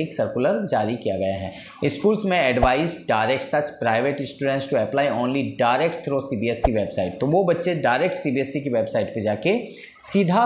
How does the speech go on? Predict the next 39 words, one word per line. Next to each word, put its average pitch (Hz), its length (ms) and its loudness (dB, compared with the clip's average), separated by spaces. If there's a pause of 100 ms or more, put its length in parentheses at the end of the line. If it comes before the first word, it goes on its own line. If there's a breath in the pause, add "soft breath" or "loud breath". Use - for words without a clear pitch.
(120)
fill 143 140 0
कर 113 160 0
सकते 104 380 -6
हैं। 95 180 -4 (260 loud breath)
तो 151 100 4
उनके 165 280 0
लिए 185 120 4
जो 185 200 2
circular 160 380 0
आया 156 120 4
है 185 140 2
वो 151 140 0
हम 139 220 0
बाद 104 220 0
में 196 260 -2 (380 loud breath)
आपको 185 280 0
बता 110 260 0
देंगे। 90 360 -8 (300 loud breath)
Application 202 580 0
forms 175 320 0
will 151 140 0
be 156 100 -2
same 143 360 0
as 135 360 2 (400)
for 123 160 4 (160)
both 160 380 4
regular 123 260 2
and 117 220 -2
private 107 420 0
students, 139 300 -2
जो 127 100 2
application 160 480 -2
होगी 180 200 0
वो 175 120 -2
दोनों 131 280 0
की 127 60 -2
दोनों 113 320 0
के 120 60 -2
लिए 180 540 -2